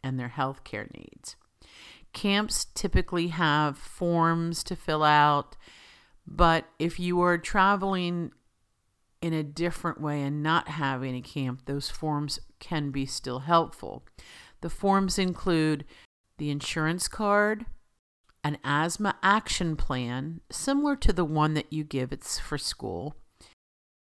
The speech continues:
Also important information such as the triggers and phone numbers that are at your hand for your final destination. Those numbers include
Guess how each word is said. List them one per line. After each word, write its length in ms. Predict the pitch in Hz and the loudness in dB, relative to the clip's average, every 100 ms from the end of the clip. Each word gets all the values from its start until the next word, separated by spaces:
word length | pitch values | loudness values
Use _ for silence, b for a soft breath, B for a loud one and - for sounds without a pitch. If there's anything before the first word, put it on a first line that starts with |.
| _ - | _ -2
Also 760 | 170 180 - 180 156 151 156 - _ | 0 0 0 2 2 0 -4 -12 _
important 760 | 156 156 - 160 151 - 151 - _ - | -6 2 2 2 0 -2 -6 -8 _ -6
information 1000 | 151 - 156 135 139 - 135 135 135 - | -6 -4 -4 -2 -4 -4 -6 -4 -6 -10
such 380 | - - 147 - | -14 -6 -6 -4
as 160 | 143 - | -6 -6
the 140 | 151 | -8
triggers 720 | - - 151 143 139 139 139 - b b b _ _ _ _ _ - | -8 -6 -4 -2 -2 -4 -4 -8 b b b _ _ _ _ _ -6
and 400 | 156 147 143 131 - | -2 -2 -4 -8 -14
phone 380 | - 165 147 143 | -10 -2 0 0
numbers 580 | 131 127 127 131 - - _ - | 0 -2 -4 -6 -6 -10 _ -18
that 400 | 143 147 135 - | -6 -4 -2 -4
are 200 | 131 131 - | -6 -8 -2
at 180 | 127 120 | -2 -2
your 160 | - 127 | -8 -10
hand 560 | 131 - 127 127 123 - _ _ - | -8 -8 -6 -6 -8 -12 _ _ -6
for 380 | - 131 120 123 | -4 -4 -6 -6
your 160 | 117 | -4
final 400 | 123 - 117 117 | -4 -4 -6 -6
destination. 920 | 117 107 117 - 120 123 127 - - - B B B B B - | -6 -6 -6 -6 -6 -4 -6 -8 -14 -20 B B B B B 2
Those 260 | 156 151 | 4 4
numbers 460 | 165 156 156 156 147 | 2 0 2 0 -2
include 840 | 147 143 - - 147 139 135 135 | -2 -4 -6 -4 0 2 2 0